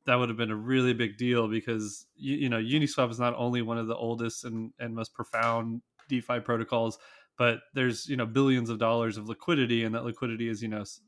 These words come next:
uh, providing a chance for people to swap in and out of tokens. And so, um, yeah, I mean, there was, there was <laughs> quite a bit of a scare last night, and,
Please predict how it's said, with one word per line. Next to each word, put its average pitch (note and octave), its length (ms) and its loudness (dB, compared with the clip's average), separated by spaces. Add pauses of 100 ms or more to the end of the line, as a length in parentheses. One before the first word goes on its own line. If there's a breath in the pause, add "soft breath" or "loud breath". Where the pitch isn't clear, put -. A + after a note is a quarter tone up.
(120)
uh, A#2 200 -4 (200)
providing A2 540 0 (600 soft breath)
a C#3 80 -4
chance A#2+ 260 2
for A#2+ 100 -2
people A2+ 220 -2
to A2+ 60 -6
swap A#2 360 0
in A2+ 100 -2
and A2+ 80 -2
out A2 100 -2
of G#2 100 -8
tokens. C3 600 4
And A#2 140 -6
so, A2+ 340 0
um, G#2+ 500 -2 (180)
yeah, C3+ 260 8
I A#2 80 6
mean, B2 160 2
there B2+ 100 2
was, B2 200 -2
there C3 100 0
was B2 120 0
<laughs> - 120 -12
quite D#3 140 4
a D#3 40 8
bit C#3+ 140 4
of C#3 80 4
a B2 60 0
scare B2+ 340 2
last A2 280 2
night, A#2 240 2
and, A2+ 300 -4